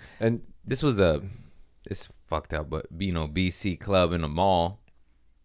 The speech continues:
Speaker 1: Yeah,
Speaker 2: And
Speaker 1: and Derek would, like, switch up the lineups too, just so that everybody goes in a different spot.
Speaker 2: Yeah.
Speaker 1: That's, that's, like, a nice thing too.
Speaker 2: And he would always have, not, not always, but on some,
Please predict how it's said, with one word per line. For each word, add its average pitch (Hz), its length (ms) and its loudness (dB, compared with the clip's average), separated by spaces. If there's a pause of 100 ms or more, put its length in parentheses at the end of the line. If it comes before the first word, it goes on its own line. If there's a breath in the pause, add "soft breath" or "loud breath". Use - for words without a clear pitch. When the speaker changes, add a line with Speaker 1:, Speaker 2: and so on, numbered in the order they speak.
(680 loud breath)
Speaker 1:
Yeah, 151 180 10
Speaker 2:
And 104 120 6
Speaker 1:
and 85 80 -6
Derek 131 260 6
would, 110 120 4
like, 98 140 4
switch - 320 0
up 113 140 2
the 98 100 2
lineups 95 580 0
too, 104 240 -2
just 90 200 -4
so 98 100 -4
that 87 160 0
everybody 87 460 0
goes 87 400 0
in 80 180 -6
a 65 160 -4
different 80 380 -4
spot. 90 420 -2
Speaker 2:
Yeah. 98 420 8 (140)
Speaker 1:
That's, 92 360 -2
that's, 98 260 0
like, 90 180 0
a 71 340 -2 (320)
nice 87 360 -2
thing 80 220 -6
too. 82 320 -4 (120)
Speaker 2:
And 113 160 6
he 117 140 8
would 104 140 10
always 113 340 10
have, 101 520 6 (360)
not, 113 460 4
not 123 240 6
always, 87 680 6 (160)
but 95 220 8
on 92 200 4
some, 113 460 4